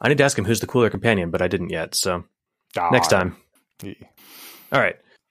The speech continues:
Speaker 1: I'm trying to think of just some
Speaker 2: So
Speaker 1: of the big beats from the story. Like, everything's a weird video game. I don't know at what point for me it became apparent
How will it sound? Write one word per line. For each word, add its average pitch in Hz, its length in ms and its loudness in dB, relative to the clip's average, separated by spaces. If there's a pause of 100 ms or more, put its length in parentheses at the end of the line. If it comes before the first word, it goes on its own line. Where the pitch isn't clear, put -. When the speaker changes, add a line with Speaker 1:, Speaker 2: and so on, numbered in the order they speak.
Speaker 1:
I'm 147 160 2
trying 165 120 4
to 147 40 2
think 139 120 2
of 123 60 0
just 123 120 4
some 143 60 4
Speaker 2:
So 127 40 6
Speaker 1:
of 107 40 4
the 104 60 0
big 113 340 0
beats 117 260 -2
from 107 220 0
the 95 40 -4
story. 92 680 2 (320)
Like, 104 360 2 (360)
everything's 143 360 4 (140)
a 110 80 2
weird 131 260 2
video 104 220 4
game. 98 380 2 (420)
I 139 100 2
don't 208 120 4
know 208 100 4
at - 80 -2
what 151 220 -2
point 165 240 0
for 123 100 0
me 113 320 2
it 101 100 -6
became 117 380 -2
apparent 107 720 0